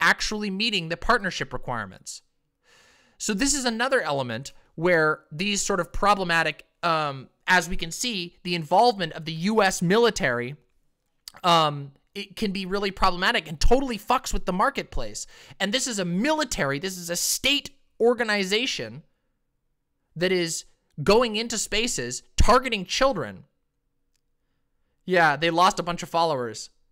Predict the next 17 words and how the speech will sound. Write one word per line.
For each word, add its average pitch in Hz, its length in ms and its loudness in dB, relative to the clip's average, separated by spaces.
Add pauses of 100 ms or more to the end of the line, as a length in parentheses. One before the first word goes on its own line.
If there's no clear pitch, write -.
(340)
Yeah. 143 260 -6 (680)
I 196 60 0
mean, 220 120 2
it 208 120 -2
could 330 220 2
be. 139 280 0
I 175 120 4
don't 233 180 2
know. 220 320 0
This 185 240 -2
is 220 80 -4
a, 220 60 -2
this 220 240 -2
is 208 100 -8
the 190 80 -2
thing, 240 320 -6
Paul. 117 420 -6